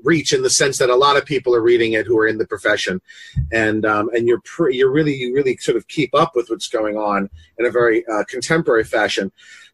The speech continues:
Maybe you could describe for the audience your, and I understand this is your impression, um, your impression of, to the extent to which there is an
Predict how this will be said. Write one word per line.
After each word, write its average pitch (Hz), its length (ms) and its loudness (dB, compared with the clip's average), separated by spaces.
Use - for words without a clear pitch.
Maybe 349 320 4
you 277 160 0
could 202 200 -4
describe 139 760 2
for 120 540 2
the 120 140 2
audience 123 800 0
your, 208 440 4
and 175 120 2
I 208 160 4
understand 143 360 0
this 117 120 0
is 110 160 0
your 110 140 0
impression, 95 680 -4
um, 123 380 0
your 262 220 2
impression 202 560 0
of, 151 320 -2
to - 100 -4
the 185 80 2
extent 285 380 2
to 208 120 -4
which 208 200 0
there 180 160 2
is 160 120 0
an 156 100 0